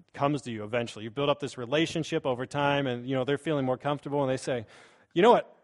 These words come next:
You know, I know you guys are Christians, you guys are from Covenant, you're from the church, you're showing us the love of Christ. That's great. So, but just tell me, why do you believe it?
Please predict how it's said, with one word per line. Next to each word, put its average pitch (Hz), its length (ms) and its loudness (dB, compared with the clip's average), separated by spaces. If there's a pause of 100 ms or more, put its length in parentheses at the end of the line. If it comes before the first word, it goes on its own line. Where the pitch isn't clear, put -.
You 147 80 0
know, 151 100 4
I 151 140 6
know 160 140 6
you 202 100 4
guys 160 200 4
are 139 40 -2
Christians, 143 420 0
you 135 80 0
guys 143 180 6
are 120 60 -4
from 123 140 -8
Covenant, 180 400 4
you're 131 80 -6
from 127 160 -8
the 123 80 -6
church, 156 380 2
you're 139 80 -4
showing 139 320 2
us 131 140 0
the - 100 -20
love 120 160 -2
of 113 100 -14
Christ. 123 400 -4
That's 135 180 -2
great. 123 340 -8 (640)
So, 202 220 8
but 170 380 -4
just 220 220 -4
tell 226 160 6
me, 127 240 -2 (920)
why 156 300 2
do 247 60 -2
you 196 160 -4
believe 135 340 -6
it? - 100 -20